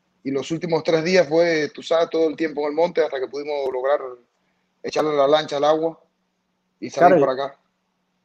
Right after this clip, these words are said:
Speaker 2: tú siempre fuiste súper luchador en Cuba. Tú no eras una persona que te faltaba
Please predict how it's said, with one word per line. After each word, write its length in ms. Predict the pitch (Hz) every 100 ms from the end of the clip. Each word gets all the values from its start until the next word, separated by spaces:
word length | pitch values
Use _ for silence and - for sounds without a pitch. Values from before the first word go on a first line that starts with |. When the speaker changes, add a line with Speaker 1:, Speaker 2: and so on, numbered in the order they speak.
| _ _ _ _ _ _ _ _
Speaker 2:
tú 120 | 185
siempre 360 | 180 202 202 180
fuiste 280 | 196 196
súper 300 | 185 208 208
luchador 460 | 175 151 139 135 156
en 80 | 151
Cuba. 340 | 165 170 117 - _ _ _ _ -
Tú 120 | 143
no 120 | 147
eras 160 | 160 160
una 160 | 165
persona 320 | 156 143 160 170
que 80 |
te 140 | 165 156
faltaba 720 | 143 135 147 151 143 - -